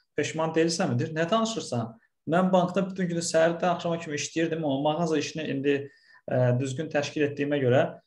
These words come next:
mənim, e, istirahət vaxtım da var, ailəmə də daha çox vaxt ayıra bilirəm, e, və hər şey yaxşıdır. Hətta bu karantin dövründə artıq iki min iyirminci ildə bu, e, bir çox,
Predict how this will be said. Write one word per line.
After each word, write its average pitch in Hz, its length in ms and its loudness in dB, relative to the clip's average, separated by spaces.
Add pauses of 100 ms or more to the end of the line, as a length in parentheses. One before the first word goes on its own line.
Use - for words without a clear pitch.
(280)
mənim, 170 280 2 (420)
e, 135 160 -4 (560)
istirahət 165 480 2
vaxtım 175 340 2
da 170 120 4
var, 170 260 2
ailəmə 131 400 2
də 175 140 2
daha 165 180 2
çox 170 200 -8
vaxt 170 280 -2
ayıra 160 240 2
bilirəm, 160 400 -4
e, 131 160 -4 (400)
və 151 160 4 (760)
hər 196 220 2
şey 180 140 4
yaxşıdır. 131 420 0
Hətta 160 260 4 (400)
bu 160 100 -8
karantin 170 500 0
dövründə 151 420 0
artıq - 240 -6
iki - 80 -10
min 143 160 -2
iyirminci 135 480 0
ildə 139 400 4
bu, 139 320 -2 (520)
e, 131 180 -2
bir 160 80 2
çox, 156 300 -2